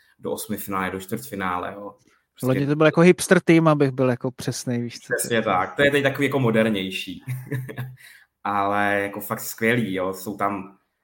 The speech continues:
Speaker 1: strašní jako legendy, jo, ty lidi to tam prostě žerou obrovsky a, a jako musím říct, že mu to normálně závidím, protože to byla pecka, jako na tom stadionu.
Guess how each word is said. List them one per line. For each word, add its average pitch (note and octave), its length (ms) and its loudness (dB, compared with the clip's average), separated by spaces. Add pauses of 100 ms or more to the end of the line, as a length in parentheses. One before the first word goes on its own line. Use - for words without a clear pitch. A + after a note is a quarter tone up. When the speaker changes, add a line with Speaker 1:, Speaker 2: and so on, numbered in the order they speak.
(140)
Speaker 1:
strašní - 800 -6
jako G2+ 180 -6
legendy, G#2 760 0
jo, F#2 440 -4 (580)
ty A#2 100 -4
lidi G#2 260 -4
to G#2 140 -12
tam G#2 180 -6
prostě - 280 -10
žerou G#2 440 -2
obrovsky G2+ 680 -6
a, G2 260 -4 (520)
a F#2 600 0 (1120)
jako A2 200 -6
musím A#2 220 -2
říct, G2+ 80 -4
že A2 60 -2
mu G#2 100 -4
to A2 80 -6
normálně G#2 240 -2
závidím, F#2 540 -4
protože F2+ 200 -10
to F2+ 140 -14
byla F2+ 180 -4
pecka, E2+ 500 -14
jako F2 160 -16
na F2 60 -12
tom F2+ 140 -14
stadionu. F2 540 -12